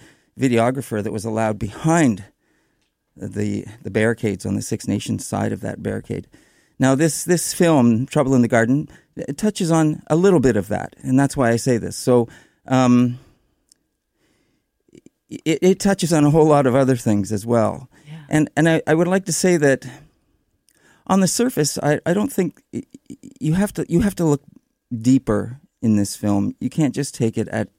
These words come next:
Speaker 1: at the surface level that it's offering the,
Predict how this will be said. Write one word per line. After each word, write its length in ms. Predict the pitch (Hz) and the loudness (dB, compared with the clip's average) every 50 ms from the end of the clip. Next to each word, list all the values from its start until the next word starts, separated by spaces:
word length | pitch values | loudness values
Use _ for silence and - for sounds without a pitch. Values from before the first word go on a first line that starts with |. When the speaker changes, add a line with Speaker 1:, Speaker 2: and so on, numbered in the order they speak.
| _ - | _ -4
Speaker 1:
at 160 | 117 - - _ _ | -4 -4 -4 _ _
the 80 | 117 107 | -10 -8
surface 560 | - - - 120 117 - - 107 - - - | -8 -4 -2 -2 -2 -2 -4 -8 -10 -8 -6
level 300 | 110 110 104 101 101 98 | -4 -4 -2 -2 -4 -4
that 120 | 101 101 | -4 -4
it's 220 | 101 101 - - - - | -6 -6 -8 -10 -8 -6
offering 540 | 104 98 95 - - - 101 95 95 98 - _ _ _ _ _ _ _ _ _ _ | -4 -4 -4 -6 -6 -6 -4 -4 -4 -6 -8 _ _ _ _ _ _ _ _ _ _
the, 320 | _ 113 110 101 104 104 | _ -4 -2 -2 -2 -4